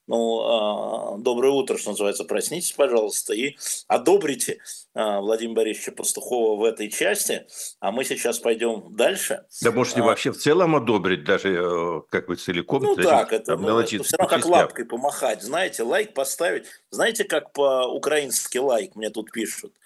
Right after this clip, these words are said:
Speaker 1: Вподобайка.
Speaker 2: Я в
Speaker 1: Поставьте
Speaker 2: курсе.
Speaker 1: Пастухову вподобайки. Можно? Можно. Я вижу, ставят. Ну и правильное решение.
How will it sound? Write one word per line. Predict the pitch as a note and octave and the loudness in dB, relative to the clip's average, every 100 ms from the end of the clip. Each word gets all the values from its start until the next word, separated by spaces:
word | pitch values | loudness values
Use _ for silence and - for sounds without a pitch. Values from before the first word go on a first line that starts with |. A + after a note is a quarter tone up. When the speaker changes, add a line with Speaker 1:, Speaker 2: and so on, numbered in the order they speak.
| _ _ | _ _
Speaker 1:
Вподобайка. | - - C#3 E3+ G3+ C3+ G#2+ F#2+ - - - _ _ _ _ _ - _ _ _ _ _ _ - B2+ | -6 2 2 4 2 2 0 -2 -6 -10 -12 _ _ _ _ _ -20 _ _ _ _ _ _ 0 2
Speaker 2:
Я | G#2 A#2 | 4 4
в | |
Speaker 1:
Поставьте | |
Speaker 2:
курсе. | A#2+ A2 - - | 2 0 -2 -4
Speaker 1:
Пастухову | - - A#3+ A3 | 0 4 4 2
вподобайки. | - - B3+ B3 C#3+ F2 E2+ - - - - _ _ | 0 2 2 2 2 2 -4 -16 -20 -20 -20 _ _
Можно? | - C4 C#4+ D4+ - - _ _ | -4 -2 -2 -4 -8 -10 _ _
Можно. | G#2+ A2 A#2+ G2+ G2+ G2+ - | -4 2 2 0 -8 -8 -4
Я | B2 | -2
вижу, | C#3+ E3+ | -2 -2
ставят. | D3+ - G2+ E2+ E2+ | -2 -2 -2 -2 -2
Ну | E3 | -4
и | F#3+ | -2
правильное | G#2+ A2 A#2 A2 | 0 0 0 -2
решение. | G2 F2 - - | -4 -6 -8 -12